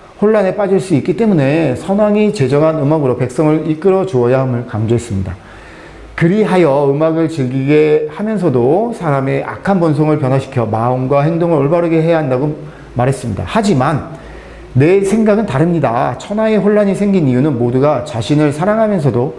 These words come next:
아울러 서로 사랑하지 않은 겸-, 겸애, 사랑하지 않아 자신과 남을 차별하기 때문입니다. 비록 악기 소리가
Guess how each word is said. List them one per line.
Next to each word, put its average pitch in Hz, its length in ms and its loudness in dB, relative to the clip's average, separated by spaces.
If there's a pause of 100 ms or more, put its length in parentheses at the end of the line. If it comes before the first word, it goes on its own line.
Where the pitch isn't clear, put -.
(440)
아울러 160 480 2
서로 185 280 0
사랑하지 190 680 0
않은 117 280 -2 (420)
겸-, 151 580 -2 (520)
겸애, 135 880 -2 (320)
사랑하지 170 480 0 (100)
않아 147 520 -2
자신과 123 480 -2
남을 170 580 -2 (220)
차별하기 165 480 0
때문입니다. 160 540 0
비록 - 680 0
악기 220 340 0
소리가 143 840 0